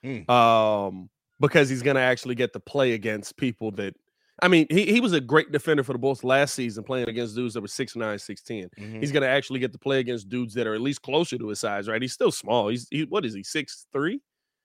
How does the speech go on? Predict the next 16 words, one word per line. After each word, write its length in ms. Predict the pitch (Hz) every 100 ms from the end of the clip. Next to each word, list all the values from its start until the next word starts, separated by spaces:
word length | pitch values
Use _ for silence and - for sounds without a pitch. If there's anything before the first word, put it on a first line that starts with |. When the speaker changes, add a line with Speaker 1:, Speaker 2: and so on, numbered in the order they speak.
| _ _ 98
Speaker 1:
Uh, 260 | 101 110
Speaker 2:
Six 280 | 113 170 180
two, 240 | 113 190 110
something 280 | 214 208
like 140 | 214 285
Speaker 1:
six 80 | 226
five. 160 | 262
Speaker 2:
that? 20 | -
Speaker 1:
Javonte 480 | 131 262 339 160 117
Green 260 | 139 269
is 160 | 180 -
Speaker 2:
Javonte 260 | 147 185 240
Speaker 1:
six 20 |
five. 120 | 226
Speaker 2:
six 200 | 254 240
five? 340 | 262 285 370